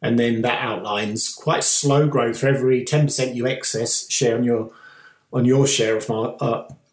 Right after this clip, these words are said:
category, you'll grow one percent or so off market. So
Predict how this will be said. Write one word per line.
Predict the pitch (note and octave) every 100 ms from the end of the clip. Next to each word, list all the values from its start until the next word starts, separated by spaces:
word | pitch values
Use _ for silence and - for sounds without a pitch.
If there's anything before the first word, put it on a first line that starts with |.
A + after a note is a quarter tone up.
| _
category, | - G#2+ - A2+ A#2 A#2 - -
you'll | A#2+ A#2+
grow | A#2 A2
one | A2 A#2+ B2
percent | A#2+ - B2 B2
or | B2
so | - C3 C#3+
off | C#3 C#3
market. | B2 C#3+ D3+ -
So | - B2+ A#2 A2